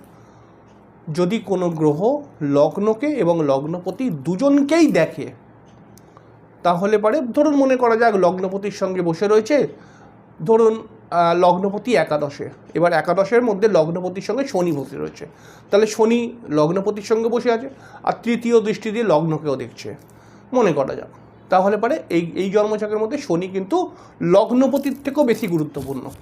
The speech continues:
আরও অনেক রকম নিয়ম আছে এগুলো, আরও অনেকগুলো বলা যায়, কিন্তু আমি ছখানা বললাম,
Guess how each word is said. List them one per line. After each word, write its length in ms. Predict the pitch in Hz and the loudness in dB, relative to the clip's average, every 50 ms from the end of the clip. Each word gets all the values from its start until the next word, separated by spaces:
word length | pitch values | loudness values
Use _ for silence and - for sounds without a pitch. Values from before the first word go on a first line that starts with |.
| - - - - - - - - - - - - - - - - - - - - - - - - - - - - - - - - - - - - - - - - - - - - | -20 -20 -20 -20 -20 -20 -20 -20 -20 -20 -20 -20 -20 -20 -20 -20 -20 -20 -20 -20 -20 -20 -20 -20 -20 -20 -20 -20 -20 -20 -20 -20 -20 -20 -20 -20 -20 -20 -20 -20 -20 -12 -4 0
আরও 240 | 202 226 254 311 | 2 4 4 4
অনেক 360 | 311 285 254 262 294 320 302 277 | 4 4 4 6 4 4 4 4
রকম 280 | 269 254 - 247 240 | 2 2 2 2 2
নিয়ম 260 | 226 202 185 160 143 | 2 2 2 2 2
আছে 180 | 135 131 123 104 | 0 -2 -6 -8
এগুলো, 240 | 98 113 113 - - - - - - - - - - - - - - - - - - - | -10 -10 -10 -12 -14 -16 -18 -20 -20 -20 -20 -20 -20 -20 -20 -20 -20 -20 -20 -8 -2 2
আরও 200 | 208 247 262 247 | 4 4 6 6
অনেকগুলো 400 | 247 285 320 285 311 330 302 240 | 4 4 4 4 4 4 4 4
বলা 220 | 196 165 143 127 | 2 0 -2 -2
যায়, 180 | - - - - - - - - - - - - - - - | -6 -10 -16 -16 -18 -20 -20 -20 -20 -20 -20 -20 -20 -12 -6
কিন্তু 300 | 233 247 233 202 196 - - - - - | -4 -2 -2 -2 -4 -4 -8 -12 -6 -2
আমি 140 | 202 214 220 220 | 2 2 2 2
ছখানা 420 | - - 226 226 - 254 277 269 | 2 0 0 2 2 2 2 4
বললাম, 320 | 233 214 170 151 - - | 4 4 2 2 0 -4